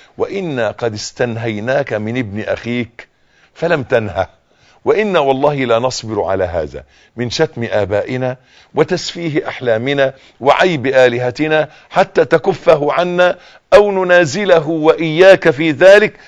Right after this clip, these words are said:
حتى يهلك أحد الفريقين". عظم على أبي طالب هذا الوعيد والتهديد الشديد.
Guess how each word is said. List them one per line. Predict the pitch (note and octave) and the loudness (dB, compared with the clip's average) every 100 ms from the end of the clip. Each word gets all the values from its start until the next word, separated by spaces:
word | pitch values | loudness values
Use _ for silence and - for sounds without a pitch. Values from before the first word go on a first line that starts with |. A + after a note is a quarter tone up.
| - | -8
حتى | - F#3 - F3+ | -2 2 6 8
يهلك | G3 D#3+ D#3+ D#3+ | 8 6 4 6
أحد | D#3+ C3+ C3+ | 6 4 0
الفريقين". | A#2 A2+ A2+ - G2+ D2+ _ _ _ _ _ _ _ _ _ _ _ _ _ _ _ _ _ _ _ _ _ _ _ _ _ _ _ _ _ | 2 2 0 0 -2 -2 _ _ _ _ _ _ _ _ _ _ _ _ _ _ _ _ _ _ _ _ _ _ _ _ _ _ _ _ _
عظم | - A#2+ B2+ G#2 G2 | -4 -2 -2 -4 -4
على | F#2 F2 G2 | -4 -4 -4
أبي | F#2+ F#2+ F#2+ F2+ | -4 -4 -6 -6
طالب | A2 A2+ G2 D#2+ _ _ _ _ _ _ _ _ _ | -6 -6 -6 -10 _ _ _ _ _ _ _ _ _
هذا | A2 G#2+ G2+ | -6 -4 -4
الوعيد | F#2+ F#2+ A2 A#2+ A2 D#2+ _ _ _ _ _ _ _ _ | -4 -4 -4 -8 -10 -12 _ _ _ _ _ _ _ _
والتهديد | C#2+ - - F#2+ A2+ G2+ | -18 -14 -14 -10 -10 -10
الشديد. | D#2+ - D#2+ E2+ C2+ | -12 -14 -14 -18 -18